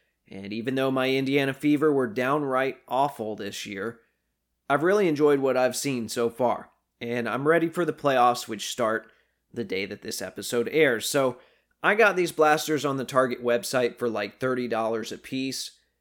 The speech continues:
And even though I didn't get anything big, I, I thought they were a great rip at the price. And if you're wondering what I did hit, I got a Crystal Dangerfield silver rookie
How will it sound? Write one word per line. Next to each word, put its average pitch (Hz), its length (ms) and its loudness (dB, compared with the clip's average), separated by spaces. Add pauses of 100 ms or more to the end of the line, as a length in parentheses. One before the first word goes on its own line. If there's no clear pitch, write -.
(160)
And 123 160 -8
even 160 220 -2
though 151 100 4
I 143 80 2
didn't 143 200 -2
get 139 180 -2
anything 135 460 -4
big, 110 220 -4
I, 117 200 -2
I 139 40 -2
thought 165 220 0
they 175 120 4
were 147 260 2
a 110 80 -6
great 131 260 -4
rip 127 260 -4
at 127 140 -4
the - 60 -6
price. 135 560 -4 (520)
And 120 220 -8
if 120 140 -6
you're 151 100 0
wondering 202 340 2
what 165 140 4
I 147 80 4
did 143 240 4
hit, 143 260 0
I 143 100 -4
got 147 180 2
a 131 40 -4
Crystal 156 360 -4
Dangerfield 131 840 -4
silver 147 400 2
rookie 131 520 -4